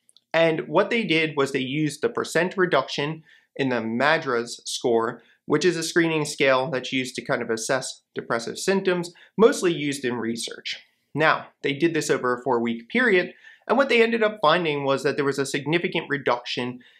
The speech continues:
in this screening scale score. Up to fifty-two point five percent of the people in the saint protocol had a significant reduction versus eleven point one percent in the sham group.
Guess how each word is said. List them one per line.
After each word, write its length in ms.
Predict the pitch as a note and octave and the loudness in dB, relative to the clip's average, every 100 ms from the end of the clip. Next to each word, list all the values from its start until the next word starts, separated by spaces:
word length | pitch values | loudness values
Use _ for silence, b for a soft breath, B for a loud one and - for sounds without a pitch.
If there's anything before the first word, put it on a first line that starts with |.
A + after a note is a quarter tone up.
| B - | B 0
in 400 | D3 C3+ B2 - | 0 0 -4 -2
this 340 | C3 B2+ - - _ | -2 -2 -8 -12 _
screening 420 | - - C#3+ C3 | -6 -2 0 -2
scale 260 | A#2+ - - | -2 -4 -4
score. 580 | - A#3 A#3+ G#3+ G#3 B B _ - | -2 4 6 6 2 B B _ 0
Up 160 | E3+ E3+ | 0 2
to 100 | D#3 | 0
fifty-two 480 | E3+ D#3+ D3+ D#3 | 0 -2 -4 -4
point 220 | D#3 C#3+ C3 | 0 0 2
five 240 | C3 C3 | 0 0
percent 340 | C3+ C#3 C3 - | -4 -2 -2 -4
of 140 | B2+ A#2+ | -4 -4
the 80 | |
people 320 | A#2+ B2+ A#2+ A#2 | -4 -4 -4 -4
in 120 | A#2 | -4
the 60 | |
saint 320 | A#2 F#3 F3+ F3+ | 0 0 0 0
protocol 640 | E3 D#3+ D#3 D3 D3+ D3+ - | 0 0 2 2 2 -4 -2
had 160 | D3+ | 0
a 80 | C#3+ | 0
significant 560 | C#3 C3+ C#3+ C#3+ C3+ C3+ | -4 -4 -4 -4 -6 -4
reduction 560 | C3 C3+ C3 - B2+ | 0 0 0 -4 -4
versus 340 | A#2+ C3 C3 B2+ B2+ | -2 -2 -4 -4 -4
eleven 480 | B2 B2 B2+ C3 - | -2 -2 -2 -8 -6
point 240 | A#2+ - | -8 0
one 200 | F#3 G#3 | 0 2
percent 420 | G3+ C#3 C#3+ C3+ B2+ | -2 -2 0 -2 -4
in 100 | B2+ | -6
the 80 | |
sham 480 | C3 - C3+ C3 C3 | -6 -2 0 -2 -6
group. 380 | - G3+ G3 | 2 4 4